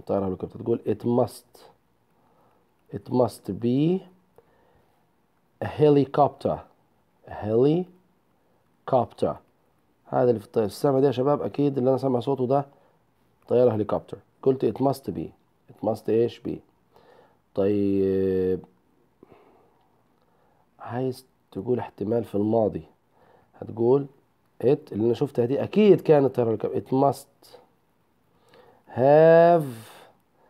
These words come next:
been، must have been a helicopter. هذا ماضي. طب عايز تقول كا-، آه، could أو might، هذا لو أنت شاكك شوية. could أو might، هذا في حالة الشك بيسموه احتمال، إنما هذه تأكد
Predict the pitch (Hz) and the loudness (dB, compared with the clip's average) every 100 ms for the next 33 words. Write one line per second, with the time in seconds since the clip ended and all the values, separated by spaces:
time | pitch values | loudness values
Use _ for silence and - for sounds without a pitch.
0 | _ _ _ 113 113 135 139 135 131 123 | _ _ _ -6 0 2 2 4 6 6
1 | 113 107 101 95 - _ _ 113 135 - | 4 2 -2 -4 -10 _ _ 0 0 -2
2 | - 107 135 117 123 165 127 117 113 110 | -8 -2 -2 0 0 2 2 0 0 -2
3 | 101 - 98 131 117 98 82 - _ _ | -4 -4 -2 0 2 0 -4 -12 _ _
4 | _ - - _ - 127 127 147 156 156 | _ -20 -20 _ -2 2 6 6 6 2
5 | 143 147 - 160 160 147 131 127 123 160 | 2 2 4 6 6 6 6 6 6 6
6 | 127 131 139 147 147 143 139 131 135 135 | 6 4 6 6 4 2 2 4 2 2
7 | 127 - - - 147 131 107 - 123 104 | -2 -4 -18 -2 0 0 -4 -4 -2 0
8 | 87 - _ _ _ _ _ - 160 165 | -2 -8 _ _ _ _ _ 2 2 2
9 | 143 - _ _ _ _ _ _ _ _ | -4 -20 _ _ _ _ _ _ _ _
10 | _ _ _ - 120 120 117 123 135 156 | _ _ _ 2 4 4 4 6 6 6
11 | 180 - - - _ _ _ _ _ _ | 2 -4 -20 -20 _ _ _ _ _ _
12 | _ - 127 127 - 143 131 120 - 120 | _ -4 0 0 2 0 2 -2 -2 -4
13 | - 107 98 120 131 - 110 101 92 104 | -4 -8 -4 -2 -2 -2 -4 -2 -4 -2
14 | 113 135 135 131 123 - - 107 | 0 0 0 -2 -2 -4 -4 -4